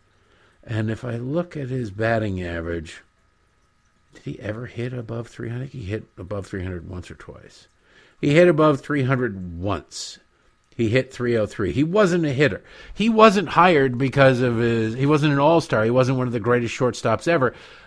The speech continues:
because of what he did with the stick. It's what he did with the glove.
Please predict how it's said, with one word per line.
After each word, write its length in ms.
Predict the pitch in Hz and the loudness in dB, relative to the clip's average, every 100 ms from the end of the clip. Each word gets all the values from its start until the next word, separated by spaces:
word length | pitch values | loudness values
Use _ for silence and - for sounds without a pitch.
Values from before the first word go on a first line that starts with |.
| - 117 | -8 2
because 440 | 139 127 156 143 | 2 4 6 6
of 120 | 143 | 4
what 200 | 123 131 | 2 2
he 100 | 127 | 2
did 200 | 117 127 | 2 0
with 160 | 120 123 | 0 -4
the 40 | |
stick. 540 | 127 - 240 127 - - | -8 0 2 2 -4 -12
It's 160 | - | -2
what 140 | 120 127 | 0 2
he 60 | |
did 120 | 120 | 0
with 140 | 117 117 | -2 -2
the 80 | - | 0
glove. 520 | 180 180 87 - | 4 4 4 -6